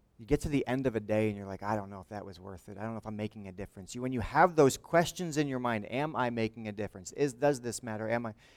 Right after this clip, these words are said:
It, it could be because you are actually not even asking that question. You're just doing what you think you should do. You're not actually considering God. You're not welcoming him in to, to talk to you. And you're just rushing into your work. And you're getting tired and worn out.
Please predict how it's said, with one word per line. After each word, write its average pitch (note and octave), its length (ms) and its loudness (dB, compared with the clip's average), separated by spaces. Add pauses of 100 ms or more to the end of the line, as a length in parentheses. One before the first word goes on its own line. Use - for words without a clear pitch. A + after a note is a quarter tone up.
(140)
It, B2+ 160 -6
it C3+ 200 0
could F3+ 320 0
be B2 180 4
because A#2 480 -6
you A#2+ 140 -4
are A2 200 -4
actually B2+ 360 -6
not A#2 140 -4
even A2 140 -10
asking A2+ 340 -8
that G#2 120 -12
question. A2 400 -8
You're B2 100 -6
just A#2+ 160 -8
doing A2+ 220 -4
what G2+ 140 -12
you G#2+ 80 -14
think A#2+ 260 -14
you F2+ 80 -20
should - 180 -20
do. - 220 -18 (640)
You're B2+ 120 -8
not A2+ 120 2
actually G#2 280 -4
considering A2 600 -2
God. F#2+ 240 -12
You're A#2+ 80 -6
not A#2 160 -6
welcoming B2 580 4
him G#2 120 -12
in G#2 160 -12 (400)
to, - 160 -14
to A#2+ 100 -6
talk - 240 -14 (100)
to G#2+ 100 -16
you. F#2+ 200 -14 (340)
And B2 100 -12
you're F3 100 0
just C#3+ 140 4
rushing C#3 400 2
into B2 180 0
your A2 180 2
work. G2 380 -4 (1040)
And G2+ 80 -14
you're G2+ 60 -12
getting A2 160 -4
tired A#2 420 0
and G2+ 140 -10
worn G#2 200 -10
out. F#2+ 260 -10